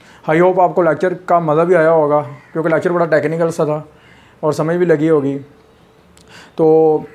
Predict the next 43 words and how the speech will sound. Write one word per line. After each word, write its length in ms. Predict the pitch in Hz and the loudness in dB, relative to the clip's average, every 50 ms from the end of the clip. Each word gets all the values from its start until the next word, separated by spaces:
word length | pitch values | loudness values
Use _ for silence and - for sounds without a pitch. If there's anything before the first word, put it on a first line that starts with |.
| - - | -16 -6
लाजमी 400 | 165 156 165 170 170 151 180 185 | -2 0 0 0 0 -2 -4 -4
जो 120 | 160 175 | -2 -2
है 60 | 170 165 | -2 -2
ना 60 | 165 | -2
हमें 120 | 165 165 | -4 -6
support 300 | 160 - - 156 151 143 | -8 -6 -4 -4 -4 -4
करें 280 | 147 156 151 151 156 156 156 - _ - - - - - 147 | -2 -4 -4 -4 -4 -8 -12 -20 _ -20 -20 -20 -12 -4 -2
और 400 | 143 143 143 143 143 143 139 139 | 0 2 2 2 2 2 0 -2
लाजमी 440 | 139 143 143 147 139 143 156 160 | -2 0 0 0 -2 -4 -8 -6
जो 140 | 147 156 151 | -4 -2 -2
है 60 | 147 | -2
ना, 100 | 147 147 | -2 -4
अ, 80 | 151 147 - - - - - - - _ _ 147 143 139 139 139 139 131 127 - - _ _ _ _ _ _ _ _ - _ _ | -6 -8 -12 -20 -20 -20 -20 -20 -20 _ _ -2 0 0 2 0 0 -2 -6 -10 -20 _ _ _ _ _ _ _ _ -20 _ _
purity 440 | - 180 196 208 220 214 - 220 202 | 0 2 2 4 2 2 2 0 0
दें 280 | 165 160 151 147 147 147 135 131 - _ - - | 0 0 0 0 -2 -6 -10 -16 -20 _ -12 -10
हमारे 240 | 160 147 143 143 151 | -4 -2 0 0 2
lectures 360 | 151 147 139 - 165 156 - | 0 0 -2 -2 -6 -8 -4
के 80 | 170 | -4
ऊपर, 420 | 151 139 135 151 143 139 135 131 - - - - - - - _ _ _ 151 | -4 -2 -2 -2 -2 -2 -4 -6 -12 -18 -20 -20 -20 -20 -20 _ _ _ -10
recommend 360 | 151 - 165 160 165 170 - | -8 -6 -4 -4 -4 -4 -2
करें 240 | 170 156 147 151 143 | -2 -2 -2 -2 -4
सबको, 480 | - 151 131 123 - 165 147 143 135 139 - _ _ - | -4 -6 -8 -4 -2 -2 -2 -2 -4 -6 -12 _ _ -8
बहन 220 | 147 143 139 139 | -6 -4 -4 -2
भाइयों 300 | 143 151 143 139 139 139 | -2 -4 -4 -4 -4 -6
को, 180 | 135 - 143 135 | -6 -6 -8 -8
सबको 340 | 135 - 143 139 - - 147 | -6 -6 -8 -6 -4 -4 -4
अपने 220 | 139 143 143 139 | -2 -2 -6 -8
campus 360 | 127 139 131 127 135 139 - 151 | -8 -8 -8 -6 -8 -10 -8 -8
में, 100 | 139 135 | -8 -8
अपनी 180 | 123 135 139 | -8 -8 -10
city 300 | 135 - 147 135 156 151 | -8 -6 -6 -4 -4 -4
में। 220 | 147 143 135 127 - - _ _ - - - - - - - | -4 -6 -6 -8 -10 -16 _ _ -20 -20 -20 -20 -20 -6 -2
और 400 | 147 147 156 156 156 156 - - - | 2 2 4 4 2 0 -2 -6 -8
comment 260 | 202 190 202 214 214 | -6 -4 -4 -4 -4
section 260 | 202 - 180 160 190 180 | -2 -4 -4 -4 -4 -6
में 100 | 175 165 | -6 -2
लाजमी 300 | 160 151 156 151 165 160 | 0 0 0 0 -2 -2
जाकर 280 | 160 147 143 135 147 | -2 -2 -2 -2 -4
मुझे 180 | 143 143 139 147 | -6 -4 -6 -6
बताया 300 | 139 143 143 135 131 131 | -4 -2 -2 0 0 0
करें 280 | 131 139 135 139 135 | -2 -4 -4 -6 -6
कि 80 | 139 147 | -6 -8
सर 380 | 139 - 151 147 139 135 - | -4 -2 -2 -2 -2 -4 -10